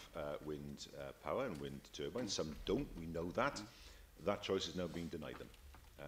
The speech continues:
we know there are communities in Powys like Carno who have benefited, uh, from, uh, their ability to access funds, uh, from wind farm developments. They will no longer be able to do so as a result of the U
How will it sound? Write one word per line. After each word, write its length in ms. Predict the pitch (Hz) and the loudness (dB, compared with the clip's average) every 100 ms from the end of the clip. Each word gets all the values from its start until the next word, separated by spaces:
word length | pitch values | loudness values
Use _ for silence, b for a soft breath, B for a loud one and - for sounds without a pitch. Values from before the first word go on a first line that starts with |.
| 64 | -4
we 60 | 76 | 0
know 220 | 82 92 | 6 6
there 120 | 82 | 6
are 40 | 80 | 0
communities 340 | - 78 69 | -4 -6 -4
in 60 | 76 | -2
Powys 280 | 80 80 - | 0 2 2
like 220 | 82 - | 0 2
Carno 340 | 80 76 80 | 2 4 2
who 100 | 76 | 0
have 120 | 73 - | -4 4
benefited, 460 | 101 104 - - - B B B - | 6 6 0 -4 -6 B B B -8
uh, 240 | 69 69 - | -2 -2 -2
from, 560 | - 80 73 73 73 - 76 | 2 4 4 2 -2 -4 -2
uh, 180 | 71 71 | -2 0
their 160 | 78 76 | 0 0
ability 400 | 69 78 76 73 | 0 -2 -2 0
to 160 | 73 | 4
access 340 | 78 - 76 - | 4 2 0 -2
funds, 560 | - 90 101 101 - - | 4 6 6 4 2 0
uh, 180 | 78 71 | -2 -2
from 440 | - 85 76 76 73 | 2 4 4 2 0
wind 200 | 78 73 | 0 0
farm 240 | - 71 67 | 2 2 2
developments. 600 | 73 78 - 85 82 - B B B B - | 4 4 4 2 0 -2 B B B B 0
They 120 | 87 | 4
will 100 | 82 | 4
no 240 | 82 82 | 4 4
longer 440 | 82 82 78 76 76 | 6 6 4 2 0
be 180 | 78 76 | 2 0
able 140 | 71 | 0
to 120 | 71 | -6
do 200 | 69 73 | -4 0
so 220 | 69 76 | 2 2
as 100 | 69 | 2
a 40 | 73 | 0
result 260 | 71 76 64 | -2 -2 -2
of 80 | |
the 80 | 67 | -4
U 80 | 71 | -4